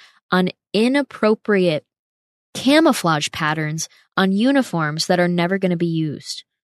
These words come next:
for a place that we've been in a war in for twenty years. How does a mistake like that happen? How do people make such, such flippant, poor decisions with twenty-eight million dollars,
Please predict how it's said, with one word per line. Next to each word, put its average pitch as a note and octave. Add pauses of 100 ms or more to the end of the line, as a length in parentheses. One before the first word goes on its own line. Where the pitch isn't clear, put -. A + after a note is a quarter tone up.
(400)
for A3
a G3+
place B3+
that B3
we've A3
been G#3+
in G3+
a F#3
war G3+
in D#3 (280)
for G3
twenty G#3+
years. E3+ (600)
How B3
does D4+
a C#4+
mistake G#3+
like F3+
that D#3+
happen? D3+ (260)
How B3+
do E4+
people C4
make F#3+
such, - (220)
such - (120)
flippant, D4+ (640)
poor B3+
decisions G3 (380)
with F#3+
twenty-eight B3+
million F3+
dollars, -